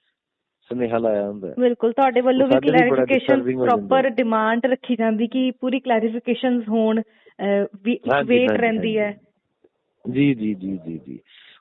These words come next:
Speaker 1: ਉਹ ਫਿਰ ਜਿੱਦਾਂ ਹੁਣ ਤੁਹਾਡੇ ਨਾਲ ਗੱਲ ਕਰ ਰਹੇ, ਇਸ ਤੋਂ ਪਹਿਲਾਂ ਵੀ ਹੁਣੇ ਇੱਕ,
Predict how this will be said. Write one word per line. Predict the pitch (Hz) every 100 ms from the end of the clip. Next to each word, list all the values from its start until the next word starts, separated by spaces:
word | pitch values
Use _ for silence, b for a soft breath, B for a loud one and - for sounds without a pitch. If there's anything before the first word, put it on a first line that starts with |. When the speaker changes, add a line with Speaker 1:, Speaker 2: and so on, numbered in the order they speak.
| 135
Speaker 1:
ਉਹ |
ਫਿਰ | 135 139
ਜਿੱਦਾਂ | 120 135 147 147 139 123
ਹੁਣ | 127 131
ਤੁਹਾਡੇ | 135 120
ਨਾਲ | 123 131
ਗੱਲ | 131
ਕਰ | 127 131
ਰਹੇ, | 127
ਇਸ | 147 -
ਤੋਂ |
ਪਹਿਲਾਂ | 139 143 143
ਵੀ | 143
ਹੁਣੇ | 131 131 117 110 b b b -
ਇੱਕ, | 123 -